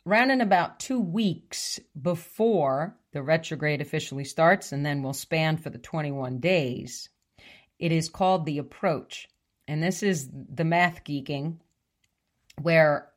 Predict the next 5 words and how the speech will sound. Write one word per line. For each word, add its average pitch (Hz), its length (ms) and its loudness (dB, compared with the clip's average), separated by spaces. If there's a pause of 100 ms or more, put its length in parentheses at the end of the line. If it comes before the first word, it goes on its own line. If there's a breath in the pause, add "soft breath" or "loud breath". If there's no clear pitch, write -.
when 185 220 2
the 185 140 4
approach 240 560 -2
begins, 160 680 0 (1200 loud breath)
it 175 280 -2